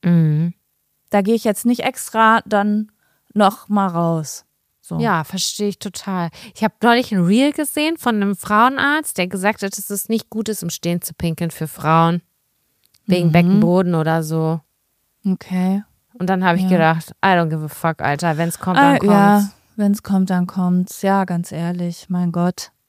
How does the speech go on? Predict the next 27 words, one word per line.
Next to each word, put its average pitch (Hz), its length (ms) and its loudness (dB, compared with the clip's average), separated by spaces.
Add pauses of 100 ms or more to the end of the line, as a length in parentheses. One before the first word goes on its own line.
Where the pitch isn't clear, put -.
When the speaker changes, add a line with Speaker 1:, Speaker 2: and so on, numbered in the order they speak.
(240)
Speaker 2:
Mein 202 280 4
Speaker 1:
Und 196 80 6
Speaker 2:
Gott. 180 80 6
Speaker 1:
ist 170 160 2
Urea 185 300 4
nicht 196 180 0
gut 208 160 2
für 196 120 0
die 180 120 2
Füße 202 420 -4
oder 190 160 2
muss 185 200 -2
Urea 175 340 2
erst 165 180 0
aufbearbeitet 165 720 0
werden? 156 220 2
Keine 160 240 2
Ahnung, 147 120 2
ich 139 80 -2
versuch 135 280 -2
mir 135 80 0
das 131 180 -2
hier 135 80 -4
grad 127 200 0
schön 131 140 4
zu - 120 -4
reden. 139 260 4